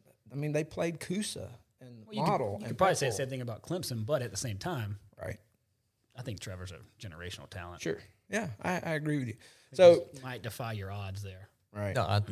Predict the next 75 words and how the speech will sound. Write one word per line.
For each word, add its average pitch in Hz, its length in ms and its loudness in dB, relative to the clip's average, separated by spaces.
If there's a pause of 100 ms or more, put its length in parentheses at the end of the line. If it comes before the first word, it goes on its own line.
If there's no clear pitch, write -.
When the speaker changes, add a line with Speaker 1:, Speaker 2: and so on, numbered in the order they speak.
Speaker 3:
I, 101 240 6 (320)
I 95 40 -2
think 95 240 2
he 92 160 4
will. 92 440 4
Speaker 1:
I, 170 200 -2
I 160 60 2
think 160 200 4
Jake 139 240 2
Fromm 156 260 4
will 131 80 0
be 117 200 -2
out 107 100 0
of 110 100 -4
the 107 80 -2
league 113 340 -4
in 107 100 -10
three 117 160 -8
more 110 200 -4
years, 110 220 -4
too. 139 260 -4
I 120 40 -2
don't, - 160 -6 (160)
he's 123 160 -20
not 107 160 -6
an 107 120 -4
N 104 80 -4
F 101 140 -8
L - 80 -12
quarterback. - 400 -16
Speaker 2:
He's 147 100 -6
gonna 127 140 0
be 101 40 0
a - 20 -4
great 110 220 0
high 104 140 -2
school 98 200 -6
coach 98 240 -6
one 101 140 -4
day. 98 220 -6
Speaker 1:
He 120 100 -6
is 104 120 -2
gonna 101 220 -4
be 98 80 -4
fantastic. - 760 -2
Speaker 2:
<laughs> 113 40 -6
Speaker 1:
Absolutely. 113 560 -4 (480)
Well, 185 140 12
those 208 160 12
are 214 60 12
our 180 120 12
sports 196 420 10
hot 160 280 6
takes 165 260 8
for 170 100 2
the 156 100 2
day. 151 460 8
If - 100 -20
you 147 60 -2
guys 143 200 6
disagree 139 420 4
with 143 160 4
us, 131 160 2
you 143 80 -4
can 127 140 -2
send 135 220 2
us 131 120 -4
an 143 160 -6
email 143 360 6
at - 140 0
theologyinthedirt 156 800 8
at 135 120 4
gmail 156 380 8
dot 175 200 8
com, 175 420 6